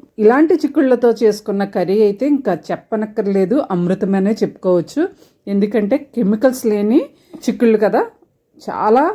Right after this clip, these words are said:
అద్భుతంగా ఉంటుంది వీటి కూర. ఇప్పుడు హార్వెస్ట్ చేద్దాం. ఈ హార్వెస్ట్ అంతా చేసేటప్పటికి మాకైతే దగ్గర దగ్గర వన్ అవర్ పట్టింది. ఎందుకంటే పాదుల్లో ఉన్న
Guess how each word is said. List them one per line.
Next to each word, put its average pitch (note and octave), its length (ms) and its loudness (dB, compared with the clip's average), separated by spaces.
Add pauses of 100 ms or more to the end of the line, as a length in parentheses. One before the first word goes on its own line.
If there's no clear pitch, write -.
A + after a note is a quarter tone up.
అద్భుతంగా A3 540 -4
ఉంటుంది G#3+ 360 -2
వీటి G#3+ 260 -4
కూర. G3 200 2 (640)
ఇప్పుడు A#3 200 -2 (160)
హార్వెస్ట్ F#3+ 440 -2
చేద్దాం. A3 300 0 (380)
ఈ - 20 4 (140)
హార్వెస్ట్ B3+ 480 0
అంతా A3+ 200 -2 (100)
చేసేటప్పటికి G3+ 720 -2 (180)
మాకైతే A3 520 0 (120)
దగ్గర F#3+ 240 0
దగ్గర G3+ 220 0 (100)
వన్ F#3 240 0
అవర్ A3+ 240 0
పట్టింది. F#3+ 400 -2 (180)
ఎందుకంటే G#3 480 -2 (720)
పాదుల్లో A#3+ 540 2
ఉన్న A3 180 -2